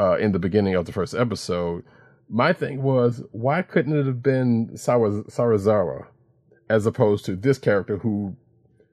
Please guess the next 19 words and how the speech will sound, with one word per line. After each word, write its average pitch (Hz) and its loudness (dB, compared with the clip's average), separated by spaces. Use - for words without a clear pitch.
pretty 202 0
much, 151 2
uh, 113 -2
spoiler 190 2
alert, 113 4
if 110 -6
you 143 4
haven't 139 0
seen 135 0
Kong 123 0
Island, 107 0
that's 110 -2
pretty 107 -2
much 104 -2
where 104 0
they 98 -2
came 101 -2
and 95 -4
went. 92 -4